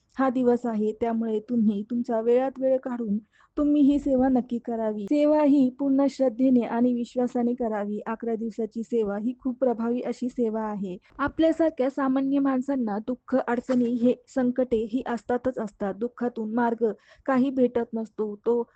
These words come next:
आपल्या दुःखातून मार्ग भेटण्यासाठी आपण स्वामींची सेवा करायची असते. आपल्या आयुष्यात सुख असावे, समृद्धी असावी,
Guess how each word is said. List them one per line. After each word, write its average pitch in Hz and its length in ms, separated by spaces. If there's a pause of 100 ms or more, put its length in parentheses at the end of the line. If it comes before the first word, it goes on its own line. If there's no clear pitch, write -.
(280)
आपल्या 226 420
दुःखातून 240 640
मार्ग 240 340
भेटण्यासाठी 233 720
आपण 247 240
स्वामींची 240 600
सेवा 226 300
करायची 214 460
असते. 208 300
आपल्या 233 380
आयुष्यात 220 420
सुख - 320
असावे, 247 520
समृद्धी 247 500
असावी, 240 420